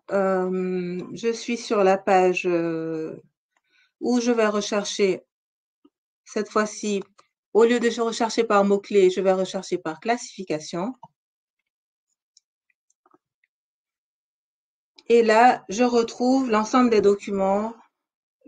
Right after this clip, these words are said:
qui, euh, qui se rapportent à cette, à cette classification-là. Donc, euh, cette classification, vous pouvez aussi la combiner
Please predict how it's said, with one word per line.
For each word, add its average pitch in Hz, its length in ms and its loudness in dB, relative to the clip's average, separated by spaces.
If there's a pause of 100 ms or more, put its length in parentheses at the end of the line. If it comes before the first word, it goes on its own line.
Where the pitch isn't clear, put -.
qui, 254 520 2
euh, 170 760 -2 (540)
qui - 100 -16
se 220 140 -4
rapportent 202 480 -2
à 170 100 -2
cette, 214 300 -6 (100)
à 202 80 0
cette 233 200 -4
classification-là. 202 920 -4
Donc, 175 180 -14 (120)
euh, 165 200 -6 (160)
cette 269 240 -4
classification, 233 1000 -2
vous 214 220 -6
pouvez 190 300 -2
aussi 254 500 -2 (240)
la 165 140 -8
combiner 226 760 0